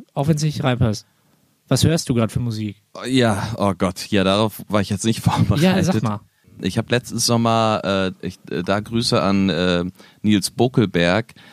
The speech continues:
Speaker 2: Äh, ich hab letztens noch mal das, äh, letzte Album von abba, was sie veröffentlicht haben in den, äh, achtziger Jahren,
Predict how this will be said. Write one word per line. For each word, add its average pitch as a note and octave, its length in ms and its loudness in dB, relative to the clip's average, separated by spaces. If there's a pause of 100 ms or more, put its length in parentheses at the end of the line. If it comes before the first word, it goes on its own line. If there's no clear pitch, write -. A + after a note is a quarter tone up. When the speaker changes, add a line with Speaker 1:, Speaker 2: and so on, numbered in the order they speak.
(320)
Speaker 2:
Äh, F2+ 680 2
ich F2 100 -4
hab F#2+ 140 -4
letztens G2 420 -4
noch G#2 100 2
mal F#2+ 180 2
das, F2+ 320 -2
äh, F2+ 180 -4
letzte B2 400 0
Album B2 380 -2
von A2 240 -2
abba, C3 340 0
was E2+ 140 -4
sie F#2 140 -2
veröffentlicht - 440 -6
haben D#2+ 260 -4
in E2+ 100 -4
den, F2 240 0
äh, E2 420 -2
achtziger - 420 -2
Jahren, G2+ 400 2